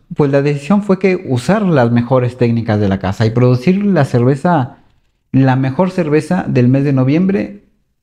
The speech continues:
producirla en San Martín. O sea, que esa cerveza llamada San Martín sea lo mejor de lo mejor que tengamos en cuanto a técnicas. Bueno, como para darte una idea, una cerveza normalmente nos toma siete horas cocinarla.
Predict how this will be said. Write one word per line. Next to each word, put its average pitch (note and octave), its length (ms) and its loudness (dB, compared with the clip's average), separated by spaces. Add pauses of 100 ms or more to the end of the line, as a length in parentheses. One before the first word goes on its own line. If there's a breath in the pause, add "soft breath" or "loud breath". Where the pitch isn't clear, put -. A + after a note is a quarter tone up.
(500)
producirla C3+ 680 0
en C3 200 2
San A#2 140 0
Martín. G2 300 0
O F#2 60 -2
sea, F#2+ 340 -2 (600)
que C3 160 2
esa B2 680 0
cerveza B2 300 0
llamada A#2+ 320 2
San C3 160 -2
Martín B2 240 2
sea C#3+ 160 -2
lo C#3 160 2
mejor D3+ 640 0
de C#3+ 80 0
lo A#2+ 160 2
mejor A#2+ 320 2
que D3 80 0
tengamos C3 480 0
en A2+ 80 -2
cuanto G2 240 -2
a - 60 -10
técnicas. - 440 -6 (800)
Bueno, C#3 460 0 (680)
como D3 240 0
para D3 220 0
darte F3+ 240 -2
una D#3+ 100 2
idea, C3 300 2
una E3 260 0
cerveza D3 380 -2
normalmente C#3+ 600 0
nos C3 200 0
toma C#3 260 0
siete C3+ 320 0
horas B2+ 240 2
cocinarla. G#2+ 560 -2